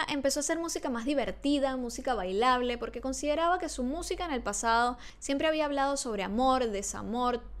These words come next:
luchas personales, y consideraba que era como música muy pesada. Y de allí sacó su éxito Sorry Not Sorry,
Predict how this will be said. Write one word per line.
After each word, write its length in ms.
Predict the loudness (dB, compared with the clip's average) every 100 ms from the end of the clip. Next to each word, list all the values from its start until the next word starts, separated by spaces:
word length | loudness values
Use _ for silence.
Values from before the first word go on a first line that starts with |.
| -6
luchas 420 | 2 4 4 0 0
personales, 720 | 0 0 -2 -2 -2 0 0
y 100 | 0
consideraba 580 | 0 2 2 2 0
que 100 | 2 0
era 160 | 0
como 240 | -2 -4 -4
música 440 | -6 -6 -4 -2
muy 280 | -2 -4 -8 -10 -2
pesada. 600 | 0 4 4 4 2 -10 -18 -6
Y 100 | -2
de 140 | 0
allí 480 | 0 0 0 0 -2 -10 -20 -14
sacó 400 | -4 0 2 0
su 180 | 0 0
éxito 500 | 0 -2 -4 -4 -4
Sorry 440 | -2 2 2 2
Not 220 | 0 -2
Sorry, 520 | -2 0 2 0 -4